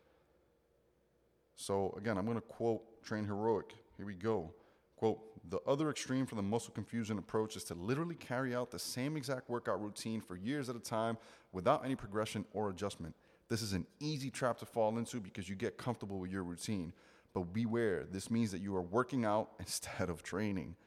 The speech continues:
Every four to eight weeks, you should look to adjust some form of your training variables, whether it be sets, reps, weight, exercises, rest periods, time under tension,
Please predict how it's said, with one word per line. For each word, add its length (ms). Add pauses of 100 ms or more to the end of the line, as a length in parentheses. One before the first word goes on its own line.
(380)
Every 200
four 240
to 120
eight 180
weeks, 240
you 60
should 180
look 220
to 140
adjust 400
some 200
form 260
of 80
your 80
training 360
variables, 680
whether 300
it 80
be 80
sets, 420
reps, 380
weight, 320
exercises, 640
rest 220
periods, 360
time 260
under 140
tension, 500